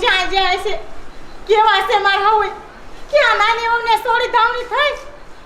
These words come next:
એટલે મારે આ ઘરમાં રહેવું નથી. જ્યાં લગી આ સોડી આ ઘરમાં હે, ત્યાં લગી હું આ ઘરમાં નહીં આવું. હવે મારે શું કરવું? આ કિરુડીને તો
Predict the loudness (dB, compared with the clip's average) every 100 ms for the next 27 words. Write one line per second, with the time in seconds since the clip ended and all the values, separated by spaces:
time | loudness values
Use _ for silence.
0 | -4 -2 2 2 2 4 2 2 2 2
1 | 0 0 0 0 -4 -4 -8 -10 -18 -20
2 | -4 0 2 0 0 0 0 0 2 0
3 | 2 0 2 2 2 0 -2 -8 -4 0
4 | 0 -2 -8 -6 -2 -2 -2 -2 0 0
5 | -2 -4 -4 -6 -12 -18 -16 -14 -12 -12
6 | -12 -12 -14 -14 -10 -8 -6 -2 -2 -2
7 | -4 -4 -2 -2 0 0 0 -2 -2 -4
8 | -4 -6